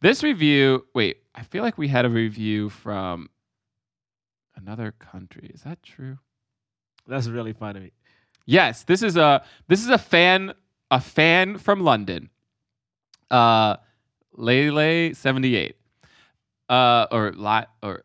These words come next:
Speaker 1: Lala? Oh, sorry, it's L A I. What would you pronounce, how would you pronounce that?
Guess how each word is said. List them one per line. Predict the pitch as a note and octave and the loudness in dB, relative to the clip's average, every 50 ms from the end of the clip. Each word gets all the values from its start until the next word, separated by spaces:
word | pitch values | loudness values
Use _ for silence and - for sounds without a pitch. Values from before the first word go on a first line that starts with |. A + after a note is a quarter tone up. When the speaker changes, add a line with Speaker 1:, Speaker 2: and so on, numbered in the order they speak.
| _ - | _ -10
Speaker 1:
Lala? | G2+ G2+ A2+ C3 D3+ D#3+ E3+ - - - | -4 -4 -4 -4 -4 -6 -10 -10 -10 -8
Oh, | - G#2 G#2 | -8 -8 -8
sorry, | - - F2+ D2+ D2+ | -8 -8 -10 -10 -10
it's | - - - | -12 -12 -8
L | A#2+ C3 C#3 | -8 -6 -6
A | C3 B2+ | -6 -6
I. | A#2 F#2 G#2+ G2+ F#2 - | -6 -6 -4 -4 -4 -6
What | - - A2+ C3 | -8 -12 -12 -12
would | C3+ A#2+ - | -12 -14 -14
you | - - | -16 -18
pronounce, | - _ - - - - - _ - | -18 _ -18 -14 -14 -14 -16 _ -20
how | - A#2 A2 | -16 -12 -12
would | A#2 A2 | -12 -12
you | A#2 A2 | -12 -16
pronounce | - - - G#2 - _ - | -20 -18 -18 -18 -20 _ -20
that? | - - - | -20 -20 -20